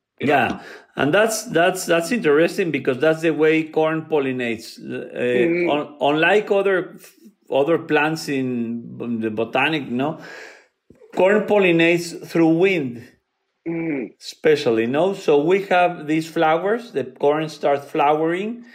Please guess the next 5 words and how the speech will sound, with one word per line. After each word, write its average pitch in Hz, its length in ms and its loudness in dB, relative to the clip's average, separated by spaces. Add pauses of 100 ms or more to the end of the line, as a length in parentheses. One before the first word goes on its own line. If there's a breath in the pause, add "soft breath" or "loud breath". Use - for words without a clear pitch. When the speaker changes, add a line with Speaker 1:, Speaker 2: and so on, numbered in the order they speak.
(320 loud breath)
Speaker 2:
and - 160 -2
all 196 220 4
this 233 200 -2
pollen, 185 680 0 (380 soft breath)
uh, 135 760 2